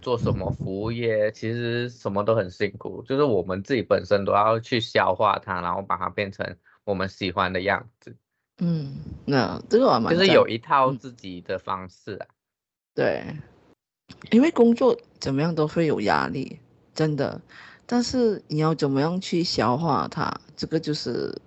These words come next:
Speaker 2: 你个人的那个，呃，怎么说，怎么样去调试。诶，很像我们刚才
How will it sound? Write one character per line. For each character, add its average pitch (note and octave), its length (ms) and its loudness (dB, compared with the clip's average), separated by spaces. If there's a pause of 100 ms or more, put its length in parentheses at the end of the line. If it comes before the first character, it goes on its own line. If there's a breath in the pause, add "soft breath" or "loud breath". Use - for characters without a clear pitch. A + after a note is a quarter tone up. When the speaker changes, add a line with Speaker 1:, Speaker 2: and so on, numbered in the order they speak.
(120)
Speaker 2:
你 D3 140 0
个 D3+ 220 4
人 A2 200 0
的 D#2 320 0
那 A2+ 160 -2
个， C#2 680 -2 (680 loud breath)
呃， G#2 720 0 (140)
怎 B2 100 -6
么 C3 100 4
说， C#3 300 2
怎 - 160 -4
么 C3 80 4
样 D3+ 80 2
去 E3 80 0
调 F#2 320 0
试。 - 360 -8 (260 loud breath)
诶， G3 140 2 (320 loud breath)
很 F3 100 0
像 C4+ 140 2
我 B3+ 60 0
们 D3+ 160 0
刚 D#3 200 -2
才 A#2+ 280 -4